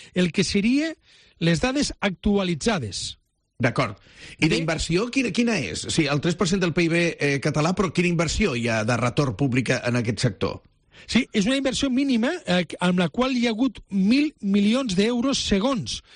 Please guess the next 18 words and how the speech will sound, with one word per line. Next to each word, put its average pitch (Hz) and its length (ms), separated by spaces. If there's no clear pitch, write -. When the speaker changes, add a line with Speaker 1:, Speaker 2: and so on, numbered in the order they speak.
Speaker 1:
el 143 480
Pla 185 180
Català 196 320
d'Esport, 226 460
que 202 120
s'han 226 220
perdut 214 320
en 202 100
aquests 180 380
últims 208 440
anys 220 320
perquè 180 280
hi 196 80
ha 208 40
hagut 190 280
una, 196 480
una 202 220
reducció, 160 640